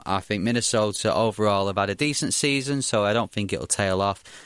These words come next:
I think they'll win. I think it will be,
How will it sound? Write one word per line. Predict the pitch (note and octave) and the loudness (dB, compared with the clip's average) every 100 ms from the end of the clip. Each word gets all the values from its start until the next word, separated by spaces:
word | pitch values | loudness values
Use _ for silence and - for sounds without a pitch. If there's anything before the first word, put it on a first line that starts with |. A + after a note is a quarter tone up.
| - | -6
I | F#2+ | -4
think | - F#2+ | -2 -2
they'll | F#2+ F#2+ | 0 0
win. | G2+ C3+ C#3 C#3 - | 2 2 0 -4 -6
I | G2 | -6
think | F#2 A2+ G2+ - | -4 -4 -4 -4
it | G#2 - | -6 -4
will | G2+ F#2+ - | -4 -4 -2
be, | B2+ B2 B2 B2 B2 A#2+ | 0 2 2 2 2 0